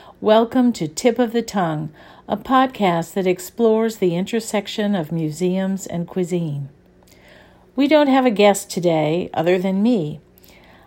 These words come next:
I've been asked by several people to talk about my food museum journey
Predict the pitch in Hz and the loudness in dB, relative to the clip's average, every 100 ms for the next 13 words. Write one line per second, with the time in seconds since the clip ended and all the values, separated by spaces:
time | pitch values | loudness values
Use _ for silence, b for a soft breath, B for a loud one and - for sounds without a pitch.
0 | b 220 220 233 226 240 254 262 247 247 | b 0 4 6 6 4 2 2 2 4
1 | 240 269 294 247 214 208 196 214 190 214 | 4 4 2 0 0 0 0 -2 2 2
2 | 202 226 196 190 - 170 165 - 226 220 | 2 2 4 2 0 -4 -4 -4 -2 0
3 | 208 208 180 185 180 165 156 185 185 185 | 0 0 0 -2 -2 -4 -4 -2 0 0
4 | 160 143 156 | -2 -4 -8